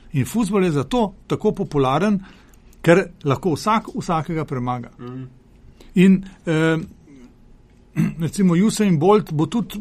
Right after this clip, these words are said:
Speaker 1: prišel dan, ko ga bo en nažgal, mogoče že letos ali pa drug let, bomo videli, a ne. Eh, napovedovati nekaj naprej, kaj se bo zgodilo, je zelo škartljivo.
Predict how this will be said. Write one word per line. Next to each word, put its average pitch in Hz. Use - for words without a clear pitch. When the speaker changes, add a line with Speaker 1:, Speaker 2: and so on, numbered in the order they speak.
Speaker 1:
prišel 180
dan, 165
ko 170
ga 151
bo 156
en 147
nažgal, 127
mogoče 143
že 160
letos 185
ali 127
pa 135
drug 165
let, 123
bomo 147
videli, 165
a 117
ne. 135
Eh, 143
napovedovati 139
nekaj 190
naprej, 170
kaj 180
se 180
bo 170
zgodilo, 143
je 143
zelo 135
škartljivo. 127